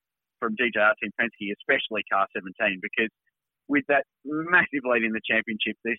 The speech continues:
just no, you know, there's really nothing to lose. I mean, they D N F, they could lose three hundred points, but he's still got three hundred up his sleeve,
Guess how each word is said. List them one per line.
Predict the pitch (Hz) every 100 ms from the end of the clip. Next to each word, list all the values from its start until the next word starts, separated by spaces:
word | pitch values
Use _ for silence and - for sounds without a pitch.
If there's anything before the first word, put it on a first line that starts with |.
| -
just | 131 -
no, | 120 117 120
you | 117 117 113 104 _ _ _ _ _ _ _ _ - 131 -
know, |
there's | 139 -
really | 156 95
nothing | 95 104 -
to | 95
lose. | 107 135 110
I | 113
mean, | 123 127 - - _ _ -
they | 131 156
D | 135
N | 113
F, | 120 -
they | 120
could | 123 127
lose | 135 127 - _ -
three | 120
hundred | 110 104 -
points, | 120 110 - _
but | 113 113 _ _ _ _ 123
he's | 117
still | 135
got | 117 - -
three | 110
hundred | 107 107 107
up |
his | 104 -
sleeve, | 120 110